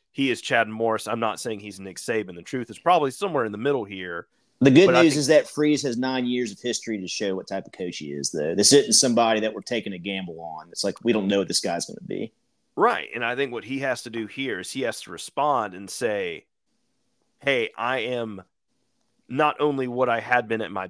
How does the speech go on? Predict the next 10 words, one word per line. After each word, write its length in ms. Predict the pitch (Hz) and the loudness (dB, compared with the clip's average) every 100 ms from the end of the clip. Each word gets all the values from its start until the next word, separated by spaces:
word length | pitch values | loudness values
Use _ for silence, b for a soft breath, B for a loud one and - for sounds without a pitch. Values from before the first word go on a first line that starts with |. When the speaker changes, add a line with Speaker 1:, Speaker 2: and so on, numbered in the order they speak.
| - | -4
Speaker 1:
best, 420 | 127 123 101 - | 0 0 -2 -6
but 100 | - | -6
I'm 200 | 85 113 | -2 -2
working 440 | 104 117 110 107 101 | -2 -4 -4 -8 -10
to 80 | |
be 200 | 90 95 82 _ _ _ | -10 -12 -14 _ _ _
better." 300 | - 92 78 - - _ _ _ _ _ - | -8 -8 -8 -14 -20 _ _ _ _ _ -4
And 100 | 117 | 0
I, 140 | 117 | 2
I, 100 | - | 2